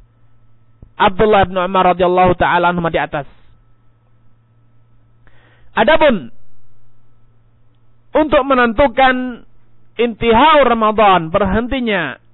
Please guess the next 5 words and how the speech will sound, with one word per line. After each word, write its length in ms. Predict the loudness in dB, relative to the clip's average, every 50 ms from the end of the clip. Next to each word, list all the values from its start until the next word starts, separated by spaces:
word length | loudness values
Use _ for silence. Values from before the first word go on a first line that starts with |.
| _ _
atau 460 | -4 -4 -2 -2 0 0 2 2 2 2
usainya 960 | 2 2 2 2 2 0 0 -2 0 0 0 2 2 0 0 0 -2 -6 -10 -20 -20 -20 -20 -20 -20 -16 _
ibadah 480 | -6 -4 0 0 2 2 2 0 0
puasa 640 | 2 2 4 4 2 2 0 -2 -2 -2 -2 -4 -6 -10 -18 -20 -20 _ _ _ -20 -20 -20 -16
dan 580 | -2 0 2 2 2 0 -2 -8 -10 -14 -18